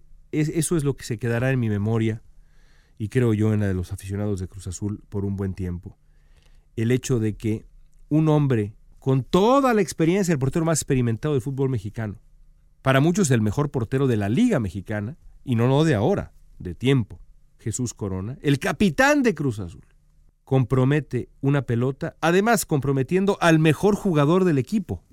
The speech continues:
en la temporada, Iván Marcone, el gran, gran, gran mediocampista de Cruz Azul, compromete a Marcone,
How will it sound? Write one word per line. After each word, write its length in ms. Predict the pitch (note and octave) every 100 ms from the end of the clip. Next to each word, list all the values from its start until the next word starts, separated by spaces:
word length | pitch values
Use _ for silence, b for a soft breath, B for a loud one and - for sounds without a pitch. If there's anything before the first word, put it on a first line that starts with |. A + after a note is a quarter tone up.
| - -
en 140 | B2
la 80 | G#2
temporada, 520 | - G2 G#2 G#2 A#2+
Iván 220 | G#2+ G#2
Marcone, 540 | G#2 F#2+ - A2 C3 G2
el 120 | F2+
gran, 420 | G2+ B2+ B2+ A2+
gran, 280 | G#2 G#2 G2+
gran 300 | G2+ G2+ G2+ G2
mediocampista 880 | F#2+ F#2 F#2 F2 G#2 G2 - F#2+ F2 -
de 160 | G2+
Cruz 160 | G2 G#2+
Azul, 300 | B2+ F#3+ G3 b b b b b
compromete 640 | D#3+ D3+ E3 G3+ C4+ G3+
a 40 | D#3+
Marcone, 540 | C#3+ - G3+ G#3 G3+